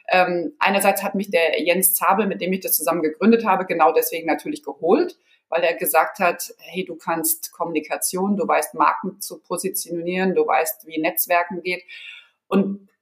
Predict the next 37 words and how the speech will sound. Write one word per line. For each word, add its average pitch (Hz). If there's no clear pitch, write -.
ich 208
habe 214
dann -
auch -
gemerkt, 185
dass 185
wir 175
allein 185
mit 202
der 160
Geschichte, 247
die 175
wir 220
mitbringen 170
und 151
mit 170
der 170
Story, 190
die 170
wir 208
und 156
dem 160
Narrativ, 160
das 170
wir 196
besetzen, 170
dass 170
wir 170
damit 208
extrem -
erfolgreich 170
auch 156
in 160
die 160
Medien 156
gekommen -
sind. -